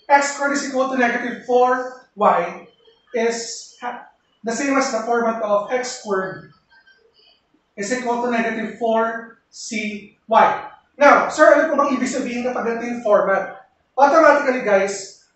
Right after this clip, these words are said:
the vertex of the parabola is at the origin or zero, comma, zero.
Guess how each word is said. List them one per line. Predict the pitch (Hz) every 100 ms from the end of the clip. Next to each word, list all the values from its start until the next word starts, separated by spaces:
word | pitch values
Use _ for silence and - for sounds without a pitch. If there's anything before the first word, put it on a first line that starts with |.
| -
the | 202
vertex | - 285 - 196 196 - - - - _ -
of | 214 214 208
the | 202
parabola | 220 247 247 185 170 - - - _ _ _ _ _ _ _ _ _ -
is | 226
at | 247 247
the | 240
origin | 226 240 196 190 180 220
or | 208 202 202 - - _
zero, | 160 240 247 226 214 214 - - _ _
comma, | - 208 202 180
zero. | 175 160 151 -